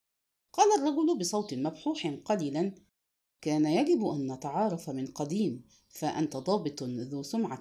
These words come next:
هائلة. كانت ستكون فرصة سعيدة لمعرفة وجيه من محب الخير". "شكرا، ها هي الفرصة، ولكنها ليست سعيدة".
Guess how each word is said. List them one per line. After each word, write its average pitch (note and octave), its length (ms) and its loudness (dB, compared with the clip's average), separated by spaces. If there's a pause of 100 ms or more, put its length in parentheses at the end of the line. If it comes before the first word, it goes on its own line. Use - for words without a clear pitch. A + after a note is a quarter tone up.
(160)
هائلة. C#3+ 460 -4 (720)
كانت G4+ 320 6
ستكون F#3+ 520 0
فرصة F3 440 0
سعيدة E3 600 -2
لمعرفة D3 640 -2 (100)
وجيه D#3+ 460 0
من B2+ 200 -2
محب D3+ 280 -4
الخير". D3 480 -2 (600)
"شكرا، - 500 -4 (600)
ها D4 140 4
هي D4+ 140 8
الفرصة، - 480 -2 (420)
ولكنها E3+ 640 -2
ليست C#3+ 340 -4
سعيدة". E3 460 -4